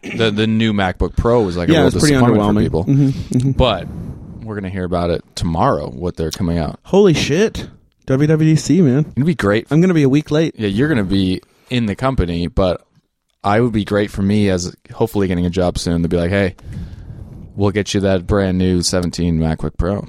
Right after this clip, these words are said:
Speaker 2: Oh,
Speaker 1: That would be
Speaker 2: I'm
Speaker 1: kinda
Speaker 2: really
Speaker 1: nice.
Speaker 2: hoping they, they, like,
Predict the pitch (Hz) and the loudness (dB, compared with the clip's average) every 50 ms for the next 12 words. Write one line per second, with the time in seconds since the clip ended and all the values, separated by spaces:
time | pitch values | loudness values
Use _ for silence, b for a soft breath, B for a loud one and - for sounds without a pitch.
0 | - - - - - 104 120 123 127 135 135 131 135 135 131 131 127 120 117 113 | -12 -16 -16 -8 -4 -2 0 2 2 2 2 2 2 2 2 2 0 0 -2 -2
1 | 101 95 92 90 90 113 110 143 196 240 247 233 202 185 165 151 165 170 - - | -2 0 0 2 2 2 2 2 0 2 2 2 4 4 4 4 4 4 4 2
2 | 156 143 135 135 131 120 113 110 110 113 110 - - 110 123 117 117 123 123 113 | 2 2 2 2 2 0 0 0 0 -2 -2 -4 -4 -2 0 2 2 2 2 2
3 | 101 98 98 95 - - - - - | 2 0 0 -2 -6 -12 -16 -16 -18